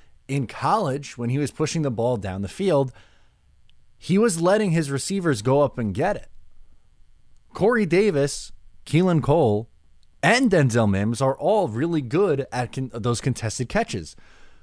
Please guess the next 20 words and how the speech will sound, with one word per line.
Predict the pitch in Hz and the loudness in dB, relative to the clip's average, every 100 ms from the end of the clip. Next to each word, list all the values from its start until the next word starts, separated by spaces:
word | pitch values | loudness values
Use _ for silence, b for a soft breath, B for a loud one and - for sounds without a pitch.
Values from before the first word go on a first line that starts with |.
| b b b b - - | b b b b -20 -12
So | - 185 | 0 4
when | 170 165 | 4 4
you're | 165 | 2
looking | 143 196 220 240 | 2 0 -2 -4
at | 190 131 - | -2 -4 -6
someone | - 127 120 117 | -4 -2 -2 -4
who | 127 | -6
can | 131 117 | -4 -4
get | 95 165 | -2 -2
down | - 185 196 | 0 -2 -2
the | |
field | - 131 98 | -4 -6 -6
with | 107 | -8
some | - 127 113 | -8 -6 0
pretty | 151 220 | 0 0
good | 254 175 | -2 -4
speed, | - 175 127 | 0 2 4
his | 107 139 | 2 0
speed's | - 196 214 - | 0 -2 -4 0
underrated. | 156 160 151 107 117 127 87 87 | 2 4 2 2 2 0 -2 -6